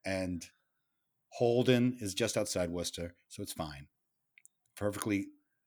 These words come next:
legal place to go. And they said, "We're gonna go to a, a brewery in Barre, B A R R E,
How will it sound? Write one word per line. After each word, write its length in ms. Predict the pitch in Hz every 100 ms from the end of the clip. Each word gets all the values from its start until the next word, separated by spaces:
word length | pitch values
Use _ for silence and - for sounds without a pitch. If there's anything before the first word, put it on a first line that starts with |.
| -
legal 400 | 104 123 107 98
place 320 | - 92 -
to 100 | -
go. 280 | 87 76 69 _ - - _
And 100 | 110
they 60 |
said, 200 | 113 117
"We're 100 | 104
gonna 120 | 117 117
go 140 | 123
to 160 | 120 110 - -
a, 60 | 92
a 20 | - _
brewery 420 | 113 123 107 101
in 140 | 95 82
Barre, 560 | 87 92 101 82 69 - _ _ _ _ _ _ _ _ _ _ _ _ _ -
B 240 | 117 110
A 220 | 104 101 -
R 240 | 101 101 -
R 220 | 95 95
E, 380 | 101 90 76